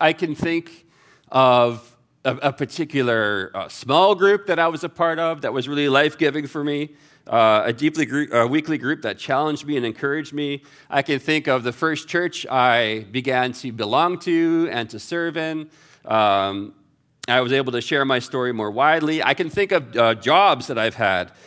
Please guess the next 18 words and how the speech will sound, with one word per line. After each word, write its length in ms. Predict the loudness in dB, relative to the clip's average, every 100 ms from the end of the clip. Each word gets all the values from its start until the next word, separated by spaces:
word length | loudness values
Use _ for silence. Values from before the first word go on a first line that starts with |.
| -14
that 100 | -6
I 60 | -4
found 280 | 0 0 0
just 200 | -4 -6
super 420 | -10 -4 -4 -4
stretching 560 | -6 -8 -8 -8 -8 -8
and 140 | -8
challenging, 600 | -6 -4 -4 -6 -10 -8
where 120 | 0
I 80 | 0
was 180 | 0 -2
literally 380 | -4 -4 -6 -6
praying 500 | -2 0 0 -2 -2
every 260 | -2 -2
day 240 | -4 -4 -4
<laughs> 120 | -8
before 340 | -6 -4 -4
work 280 | -8 -10 -14